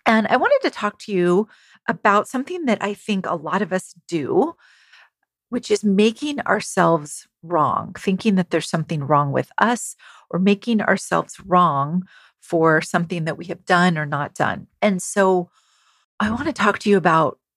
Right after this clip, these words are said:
how to stop making yourself wrong and why you should. So when I talk about making yourself wrong, what I'm talking about is not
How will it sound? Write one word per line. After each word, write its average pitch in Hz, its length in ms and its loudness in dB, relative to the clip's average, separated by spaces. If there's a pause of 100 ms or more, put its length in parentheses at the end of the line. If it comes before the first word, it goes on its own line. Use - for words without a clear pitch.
(100)
how 233 260 -2
to 233 80 0
stop - 560 0
making 160 400 -4
yourself 151 420 -10
wrong 135 380 -4
and 185 140 -6
why 147 340 -4
you 131 560 -6 (220)
should. - 280 -4 (1080)
So - 120 -2
when 262 120 4
I 262 80 4
talk 302 260 0
about 415 260 2
making 185 440 -2
yourself 160 560 -6
wrong, 165 680 -2 (380)
what 202 140 4
I'm 202 120 2
talking 262 520 -2
about 151 440 2
is 190 200 -4
not 190 720 2